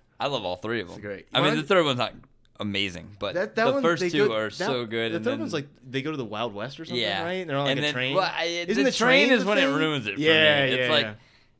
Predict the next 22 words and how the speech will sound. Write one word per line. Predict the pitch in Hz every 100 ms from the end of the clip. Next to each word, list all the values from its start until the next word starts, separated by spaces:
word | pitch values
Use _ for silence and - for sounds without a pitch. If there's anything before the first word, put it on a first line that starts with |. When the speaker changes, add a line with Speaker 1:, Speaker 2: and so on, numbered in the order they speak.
| _
Speaker 2:
yeah. | -
Speaker 1:
uh, | 170 165
that, | 165 196 180
that | 175 202
ruined | 160 139 123 107
it, | 98
though, | 101 104
the | 117
whole | 143 135
thing | 117 110 92
for | 95 92 90
me. | 90
It | 95 104
was | 117
just | 123
like, | 127 131
really? | 170 170 165 156
Like, | 131 120
they're | 131 131
gonna | 123 117
come | 127 123
back | 120 113